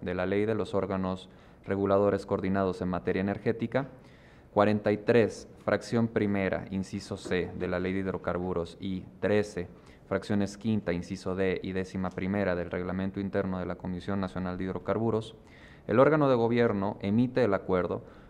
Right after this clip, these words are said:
por el que se establecen los criterios generales para la ampliación de las prórrogas de los periodos de exploración y evaluación previstas en los contratos para la exploración y extracción de hidrocarburos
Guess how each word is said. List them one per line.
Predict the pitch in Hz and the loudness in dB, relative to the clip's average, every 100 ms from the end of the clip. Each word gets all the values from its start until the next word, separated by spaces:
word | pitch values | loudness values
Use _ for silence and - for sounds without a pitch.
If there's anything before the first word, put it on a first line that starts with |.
| - | -2
por | - | 2
el | 101 | 4
que | 107 | 2
se | 104 | -2
establecen | 107 110 110 127 127 147 | 0 4 4 4 2 0
los | 117 - | 0 0
criterios | 104 - 110 107 | -2 2 2 2
generales | 95 92 90 90 92 98 - | 0 2 2 2 0 -2 -4
para | 98 92 | 2 2
la | 92 | 4
ampliación | 92 95 92 - 117 | 0 0 -2 0 0
de | 123 | 2
las | 104 - | 0 0
prórrogas | 95 95 101 98 | -2 0 2 0
de | 95 | -2
los | 87 - | -6 -4
periodos | 90 92 101 95 | -2 0 0 -2
de | |
exploración | 90 - 90 92 - 107 110 | -8 -6 -6 -4 -2 0 0
y | |
evaluación | 90 87 90 - 95 | 0 -2 -4 -2 -2
previstas | - 92 120 131 120 107 | -2 -2 -2 -4 -6 -4
en | 98 | -4
los | 92 | -4
contratos | - 92 98 - 92 - | -4 -2 0 0 -4 -6
para | 90 87 | -4 -4
la | |
exploración | 82 - 87 87 - 107 107 | -6 -8 -6 -6 -4 -4 -2
y | |
extracción | 95 - - 92 - 95 | -4 -6 -10 -8 -6 -4
de | 95 | -2
hidrocarburos | 101 101 113 120 117 120 - | -2 -2 -2 0 0 0 -4